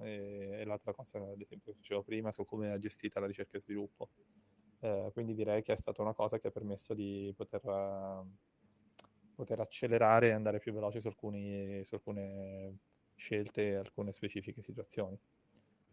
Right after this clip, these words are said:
Eh, detto questo, e quindi avere anche una, poi ripeto, nella mia scelta specifica ho, ho deciso di mantenere un controllo più,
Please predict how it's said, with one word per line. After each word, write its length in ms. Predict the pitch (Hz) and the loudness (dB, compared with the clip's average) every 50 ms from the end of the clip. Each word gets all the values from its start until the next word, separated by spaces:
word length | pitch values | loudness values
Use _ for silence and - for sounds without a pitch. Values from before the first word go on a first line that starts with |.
| _ _ | _ _
Eh, 540 | - 117 101 101 101 101 101 104 101 104 104 | -8 -6 -4 -4 -4 -6 -6 -6 -6 -6 -6
detto 240 | 104 107 107 - 117 | -6 -8 -4 -4 -2
questo, 640 | 110 107 104 - - - 120 113 107 101 101 101 - - - - _ | 0 0 -2 -2 0 2 4 4 4 4 2 -2 -4 -8 -20 -20 _
e 80 | - 131 | -14 0
quindi 220 | - 135 135 131 | 0 4 6 8
avere 240 | 127 113 117 120 117 | 8 8 8 8 6
anche 240 | 120 123 123 - 131 | 6 4 2 0 2
una, 280 | 120 117 113 110 107 - _ _ _ _ _ _ - _ - - | 2 4 2 2 0 -2 _ _ _ _ _ _ -20 _ 0 4
poi 100 | - 123 | 6 6
ripeto, 480 | 120 113 - 120 110 - 104 107 - - | 6 8 8 6 6 6 0 -2 -2 -2
nella 180 | 113 113 110 110 | 2 2 2 2
mia 100 | 117 117 | 2 0
scelta 280 | - - 127 - - | 0 -2 -2 -2 -2
specifica 760 | - _ 123 117 - 131 135 147 151 - 151 147 151 151 - - _ _ | -2 _ -2 0 2 0 0 0 2 4 6 6 6 4 0 -6 _ _
ho, 120 | - 117 | 0 0
ho 220 | 107 - - 110 107 | 2 2 2 0 0
deciso 420 | 107 110 107 - - 113 110 117 | 0 -4 -8 -6 -6 -4 -2 -2
di 140 | 110 110 107 | -2 -2 -2
mantenere 800 | 107 107 104 - - - 113 110 107 107 104 107 104 107 107 113 _ _ _ _ _ _ _ _ _ | -2 -4 -4 -2 -4 -4 -2 0 -2 0 0 0 -2 -2 -4 -6 _ _ _ _ _ _ _ _ _
un 100 | - 120 | -10 -8
controllo 580 | - - 117 113 107 - 131 117 117 113 113 113 | -2 -2 -2 -2 0 0 2 2 2 2 0 -2
più, 760 | - _ _ 120 117 110 110 110 113 110 107 107 107 104 | -2 _ _ -2 0 0 0 0 0 0 0 0 -2 -2